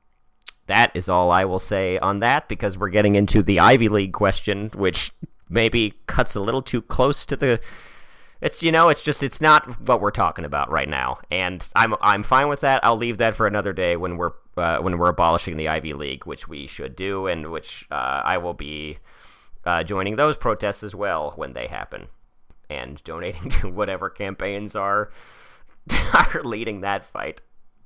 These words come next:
The best thing the University of Maryland ever gave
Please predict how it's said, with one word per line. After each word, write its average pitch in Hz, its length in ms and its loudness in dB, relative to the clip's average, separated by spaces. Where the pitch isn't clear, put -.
The 147 80 2
best 196 340 4
thing 190 260 0
the 165 100 -2
University 135 540 0
of 120 100 -4
Maryland 110 400 2
ever 107 280 0
gave 98 640 -6